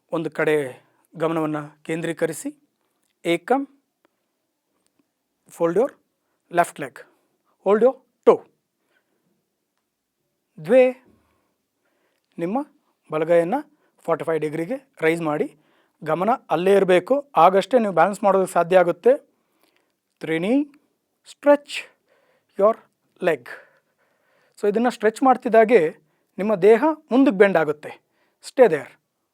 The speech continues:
ಒನ್, टू, थ्री, फोर, फाइव, सिक्स, सेवन, एट, नाइन,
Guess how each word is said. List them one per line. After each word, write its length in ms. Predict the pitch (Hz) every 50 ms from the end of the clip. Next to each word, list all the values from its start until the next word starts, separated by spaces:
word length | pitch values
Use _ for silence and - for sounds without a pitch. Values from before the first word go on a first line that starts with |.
| _ _ _ 165 160 175 190 202
ಒನ್, 140 | 208 208 214 208 202 _ _ _ _ _ _ _ _ _ _ _ _ _ _ -
टू, 380 | 226 220 214 208 208 214 _ _ _ _ _ _ _ _ _ _ _ _ _ _
थ्री, 180 | - 196 214 214 214 214 214 214 - _ _ _ _ _ _ _ _ _ _
फोर, 540 | - - - 214 214 214 208 208 - - _ _ _ _ _ _ _ _
फाइव, 540 | _ _ - - 214 214 214 214 208 208 220 - _ _ _ _ _ _
सिक्स, 680 | _ - - - - 226 220 220 220 - - - - _ _ _ _ _ _ _ _ _
सेवन, 600 | - - - 208 208 214 220 208 208 214 214 214 _ _ _ _ _ _ _ _ _ _
एट, 460 | 208 202 208 208 214 220 214 214 _ - _ _ _ _ _ _ _ _ _ -
नाइन, 560 | 180 196 214 214 214 208 208 214 214 214